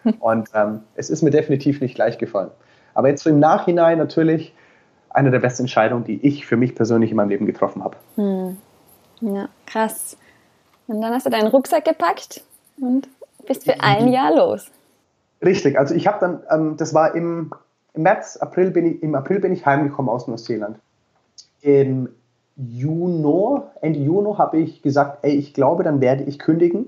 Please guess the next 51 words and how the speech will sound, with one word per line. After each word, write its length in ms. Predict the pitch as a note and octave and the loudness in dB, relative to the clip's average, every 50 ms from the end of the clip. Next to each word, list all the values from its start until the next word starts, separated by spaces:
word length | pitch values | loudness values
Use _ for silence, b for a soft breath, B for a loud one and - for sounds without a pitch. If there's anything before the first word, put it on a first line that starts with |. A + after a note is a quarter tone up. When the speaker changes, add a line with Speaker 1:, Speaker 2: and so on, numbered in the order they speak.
| - | -4
Speaker 2:
bis 160 | - D#3 D3 C#3 | -2 -4 -2 -2
zum 140 | - C#3+ | -2 -4
Ende 160 | B2 B2+ C3+ C3 | -2 0 0 0
des 200 | C3 B2 - - | 0 0 0 2
Jahres", 340 | B2 A2+ C3 E3 F#3 - | 2 2 2 2 0 -2
nämlich 240 | C#3 B2+ C3 C3 - | -2 -4 -4 -4 -6
ich 80 | C#3 C3+ | -6 -4
musste 260 | C3+ C#3 C3+ - C3+ | -4 -4 -2 -2 -4
meine 240 | B2+ A#2+ A#2+ A#2 - | -4 -4 -4 -4 -2
Weltreise 440 | C3 C#3 C3+ C3 B2+ B2+ A#2+ - A2+ | -2 -2 0 2 2 0 0 0 -6
noch 100 | A2+ - | -8 -4
vorbereiten, 580 | - D3+ D#3+ D#3 E3 D#3 C#3+ C#3+ D3+ - - | -2 0 0 2 2 4 4 4 2 2 0
ne? 160 | E3 G#3+ C#4+ - | 0 0 0 0
Typisch 300 | - E3+ D#3+ C#3+ C3+ - | -2 -2 -2 -2 -4 -2
deutsch, 300 | D3+ D#3 E3+ E3+ - - | 0 2 2 0 -2 -4
alles 200 | - C#3 C#3+ C#3 | -2 0 0 0
schön 200 | C#3+ C3 A#2+ A#2 | 0 -2 -6 -4
planen, 400 | - - D#3 D#3+ F3 F3 F3 F3 F3 B B B B B B B B | -2 2 2 2 2 2 0 -4 -6 B B B B B B B B
noch 140 | C#3+ C#3+ C#3 | -4 -2 -2
ein 60 | C#3+ | -2
bisschen 240 | C#3 C#3+ C#3 - C3+ | -2 -2 -4 -2 0
Geld 200 | C3 D3 E3+ F3 | 2 2 2 2
dazu 260 | F3+ E3+ E3+ - F3 | 0 -2 -4 -6 -8
zu 140 | D#3+ - E3+ | -8 -6 -4
verdienen, 580 | D3+ - E3 D#3+ D#3+ E3 E3 D#3 D#3 D#3+ D#3+ B B B B | 0 0 0 0 0 -2 -2 -2 -4 -6 -8 B B B B
hab 160 | B C3 C#3 D3+ | B -2 -2 -2
mich 120 | C#3 C#3 | -2 -2
dann 140 | - B2+ C3 | 0 0 0
noch, 240 | C3 B2+ B2+ - - | 0 -2 -4 -4 -2
äh, 20 | |
hab 360 | B2 B2 A#2+ A#2 - - C3+ C3+ | -2 0 2 0 0 -2 -4 -6
mir 60 | A#2+ | -4
dann 140 | A#2 B2+ B2 | -2 -2 -4
noch 140 | A2+ - | -4 -4
einen 80 | A#2+ A#2+ | 0 2
Nebenjob 500 | C#3 E3+ F3 E3 - D#3+ D#3 D#3 D#3 - | 2 2 2 0 0 0 0 0 -2 -4
besorgt 460 | - D#3+ C#3 - D3+ D3 D3+ C#3+ - | -6 -4 0 2 2 2 2 0 -2
und, 240 | C3 B2 B2 B2+ - b b b b b b b b b b b A#2+ | -8 -8 -8 -8 -10 b b b b b b b b b b b 0
ähm, 260 | A#2 A#2 A#2+ B2+ B2+ - | 0 0 0 -2 -2 0
irgendwann 340 | D3 E3 D#3+ E3+ E3 D#3+ | 0 0 2 2 0 0
ist 140 | D#3+ D#3+ - | 0 0 0
so 120 | - D#3+ D3+ | 2 0 2
die 300 | C#3+ D3 C#3 C3+ B2+ - | 2 4 2 2 2 2
mündliche 500 | - C#3 D3+ G#3 A#3 A3 - D#3+ - - | 2 4 4 4 4 2 -2 -4 -4 -4
Kündigung 520 | - - F#3+ G#3 G#3 F#3 C#3+ C#3+ D#3+ E3+ C#3+ | -4 0 0 2 2 2 2 2 0 0 2
bei 140 | C3 B2 B2 | 0 0 2
meinem 240 | C3 B2 B2 B2 | 0 -2 -2 -4
Chef 260 | - - - D3 C#3+ D3 | -4 -2 0 0 0 0
so 120 | - C#3+ | 0 -2
ein 80 | B2+ B2 | 0 0
bisschen 480 | D#3 C#3+ - - C3+ C#3 C3+ C3+ C3+ | -2 -4 0 0 0 0 0 -2 -4